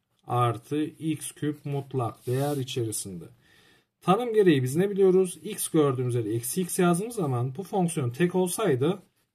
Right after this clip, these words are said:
bize bunu sağlatacaktı. Acaba bu özellik sağlıyor mu? Hemen bir inceliyorum. X gördüğümüz yere eksi x yazacağız. Yani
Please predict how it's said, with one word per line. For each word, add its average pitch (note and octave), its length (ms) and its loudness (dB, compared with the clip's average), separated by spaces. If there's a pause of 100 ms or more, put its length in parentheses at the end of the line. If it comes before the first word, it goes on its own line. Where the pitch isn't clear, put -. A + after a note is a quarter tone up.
bize F#3+ 240 0
bunu G3+ 140 -2
sağlatacaktı. B2 760 0
Acaba F#3+ 380 0
bu F#3 100 4
özellik E3 320 2
sağlıyor C#3+ 420 2
mu? C3 80 -2
Hemen C3+ 280 -2
bir C3+ 80 0
inceliyorum. C3 580 0 (1800)
X F#3 240 -4
gördüğümüz C3 420 4
yere E3 160 6
eksi F3+ 260 4
x E3+ 180 -2
yazacağız. C3+ 460 2
Yani C#3 360 0